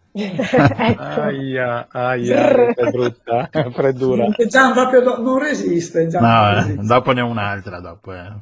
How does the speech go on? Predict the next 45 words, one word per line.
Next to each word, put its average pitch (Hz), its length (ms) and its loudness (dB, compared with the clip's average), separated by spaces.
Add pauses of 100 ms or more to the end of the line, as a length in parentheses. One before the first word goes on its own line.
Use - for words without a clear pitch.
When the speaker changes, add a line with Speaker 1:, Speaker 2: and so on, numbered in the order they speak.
(100)
Speaker 4:
mettete 95 500 -14
lì. 131 160 0
Speaker 2:
Allora, 151 340 6
Speaker 4:
<laughs> - 0 -
Speaker 2:
aspetta, 131 580 2
prima 151 340 0
faccio 139 320 0
un 139 100 -2
altro 143 320 0
invece 139 360 -2
intervento 143 600 0
perché 120 280 2
Valentina, 123 640 -2 (460)
eh, 117 340 -2
io 151 160 4
sono 127 240 -2
stato 120 400 0
a 123 60 2
Maranello 113 500 -2
in 117 140 -2
gita 104 400 -2
con 107 180 -4
i 104 40 -4
miei 101 220 -2
ragazzini 101 600 -2
di 95 120 -2
quinta 98 460 0
molti, 110 680 4
molti 98 320 -2
anni 92 240 -2
fa 82 360 0
e 120 120 -2
siamo 120 300 0
riusciti 123 480 0
a 117 60 4
vedere 101 380 2
il 104 60 0
museo 101 640 2 (360)
che - 120 -4
è 107 80 0
aperto 95 360 -10
al 98 140 -10
pubblico 95 580 -10
della 90 220 -6
Ferrari. 90 600 -2